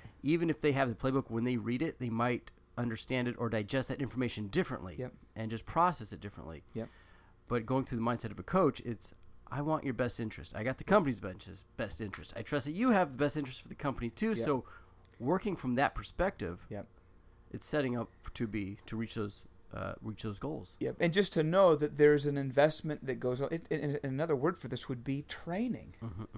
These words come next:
Speaker 1: mm.
Speaker 2: You know, it, it, training is necessary. If you're gonna hand off a critical task to somebody,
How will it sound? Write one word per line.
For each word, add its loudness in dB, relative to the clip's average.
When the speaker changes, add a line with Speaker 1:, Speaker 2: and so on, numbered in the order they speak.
Speaker 1:
mm. -8
Speaker 2:
You 6
know, 4
it, -2
it, -4
training 2
is 0
necessary. 2
If 0
you're 2
gonna -2
hand -2
off 2
a -4
critical 0
task -4
to -4
somebody, 0